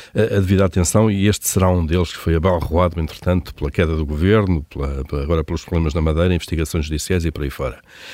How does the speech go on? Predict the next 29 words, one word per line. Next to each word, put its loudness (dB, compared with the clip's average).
So-, 4
sobre 4
isto, -2
a, 2
a, 0
a -2
T 4
V 4
I, 4
hum, -2
na 4
sexta-feira, 2
voltou, 2
revelou, 4
eh, 0
então 2
o 2
conteúdo 0
destes, -2
destes, -4
destes -2
e-mails, 0
que, -10
que -12
levantou 0
aqui -4
mais 0
algumas 0
questões. -4